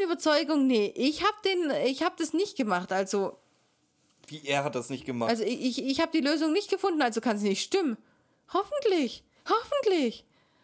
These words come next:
Speaker 2: Nee,
Speaker 1: Boah, der, ah, der
Speaker 2: der
Speaker 1: mi-
Speaker 2: Justus denkt sich einfach nur, hoffentlich hat Peter nicht recht, weil dann kann ich hier nicht jetzt ein geiler Typ sein.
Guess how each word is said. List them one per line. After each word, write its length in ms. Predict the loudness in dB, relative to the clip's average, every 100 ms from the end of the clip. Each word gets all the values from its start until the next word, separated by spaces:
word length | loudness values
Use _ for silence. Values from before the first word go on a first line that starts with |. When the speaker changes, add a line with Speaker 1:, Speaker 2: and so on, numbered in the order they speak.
| _ -10
Speaker 2:
Nee, 100 | 0
Speaker 1:
Boah, 160 | 0
der, 200 | 2 -2
ah, 120 | 0 0
der 120 | 2
Speaker 2:
der 200 | 2 0
Speaker 1:
mi- 180 | -6 -4
Speaker 2:
Justus 340 | -2 -2 -2
denkt 180 | -4 -2
sich 140 | -2 0
einfach 160 | 0
nur, 220 | 0 0 0
hoffentlich 360 | -2 -2 -2
hat 120 | -2
Peter 260 | -4 -2 0
nicht 180 | 0 0
recht, 180 | -2 0
weil 100 | 0
dann 100 | 0
kann 140 | -2
ich 120 | -4
hier 100 | -2
nicht 160 | -2 -2
jetzt 180 | -4 -4
ein 380 | -10 -12 -8 -2
geiler 300 | 0 0 -2
Typ 200 | -6 -2
sein. 260 | -2 -2